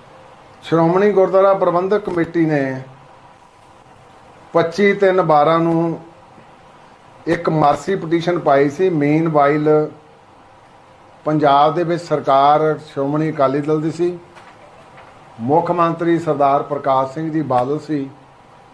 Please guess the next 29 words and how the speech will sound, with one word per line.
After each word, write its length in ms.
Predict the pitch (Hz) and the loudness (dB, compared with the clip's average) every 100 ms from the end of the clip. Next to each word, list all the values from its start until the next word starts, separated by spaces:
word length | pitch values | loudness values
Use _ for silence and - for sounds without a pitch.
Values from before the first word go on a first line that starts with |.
| - - - - - - 151 | -20 -20 -20 -20 -20 -10 -2
ਉਹਨਾਂ 280 | 180 208 | 0 2
ਨੇ 80 | 202 | 2
ਯਤਨ 360 | 190 160 156 175 | 2 0 0 -2
ਕਰਕੇ 400 | 170 156 - 165 160 156 | 0 -2 -2 -6 -6 -6
ਇਹ 160 | 160 147 | -6 -4
ਜਿਹੜੀ 220 | 160 156 | -4 -4
ਫਾਂਸੀ 420 | 160 135 135 160 | -4 -6 -4 -4
ਦੀ 120 | 156 156 | -4 -2
ਸਜ਼ਾ 320 | 139 139 139 | -2 0 -2
ਸੀ, 280 | 135 127 117 - - - - - - - - - - - - | -4 -8 -8 -16 -20 -20 -20 -20 -20 -20 -20 -20 -20 -16 -2
ਇਹ 160 | 175 170 | 0 2
ਰੋਕ 300 | 156 156 156 | 2 0 0
ਦਿੱਤੀ 340 | 143 147 131 | -4 -2 -4
ਗਈ। 140 | 113 98 - - - - - - - - - - - 180 | -4 -8 -18 -20 -20 -20 -20 -20 -20 -20 -20 -20 -6 0
ਤੇ 100 | 190 | 4
ਜਿਹੜੀ 340 | 196 220 208 | 4 4 4
ਅਸੀਂ 160 | 170 208 | 4 2
ਮਰਸੀ 360 | 180 170 180 | 2 2 -2
ਪਟੀਸ਼ਨ 400 | 180 180 180 190 175 | -4 -4 -2 -4 0
ਪਾਈ 280 | 165 151 156 | 2 2 0
ਸੀ, 380 | 156 147 143 143 - - - - - - - - - - 156 | 0 -2 -2 -10 -18 -20 -20 -20 -20 -20 -20 -20 -20 -12 0
ਉਹਦੇ 260 | 190 208 | 2 6
ਉੱਤੇ 320 | 202 190 202 190 | 4 4 2 0
ਅਠਾਈ 380 | - 147 156 185 | 2 2 4 2
ਤਿੰਨ 420 | 170 175 170 165 | 0 -2 -2 -2
ਵੀਹ 220 | 156 165 180 | -2 -4 0
ਸੌ 160 | 180 | 0
ਬਾਰਾਂ 340 | 147 139 147 143 | 2 0 0 -4
ਨੂੰ, 260 | 135 123 | -6 -10